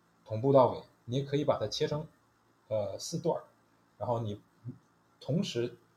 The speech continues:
从这个四，每段儿的开头开始同步，然后你只需要等它都同步完了，你只需要这个知道你切的那个切口在哪，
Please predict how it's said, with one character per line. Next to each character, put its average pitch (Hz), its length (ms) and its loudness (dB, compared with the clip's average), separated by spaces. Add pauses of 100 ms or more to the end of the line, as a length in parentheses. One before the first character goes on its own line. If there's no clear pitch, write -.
从 110 240 -8
这 131 100 0
个 120 80 0
四， - 240 -8
每 104 220 -6
段 170 180 6
儿 139 60 4
的 117 60 0
开 117 200 0
头 104 140 -2
开 101 160 -6
始 92 200 -14 (440)
同 92 180 -10
步， 92 160 -10 (240)
然 107 140 -4
后 123 100 0
你 143 80 -2
只 - 160 -8
需 - 240 -10
要 143 340 0 (380)
等 107 180 2
它 120 60 -2
都 156 140 0
同 139 160 -4
步 135 100 -2
完 101 180 2
了， 113 120 -2
你 117 80 -6
只 110 120 -10
需 - 160 -10
要 117 240 2 (320)
这 113 200 -4
个 101 120 0
知 110 200 -8
道 107 400 4 (180)
你 101 120 -14
切 - 280 2
的 139 240 2 (160)
那 113 220 -8
个 92 320 -6
切 180 180 2
口 - 200 -4 (100)
在 98 160 -2
哪， - 80 -18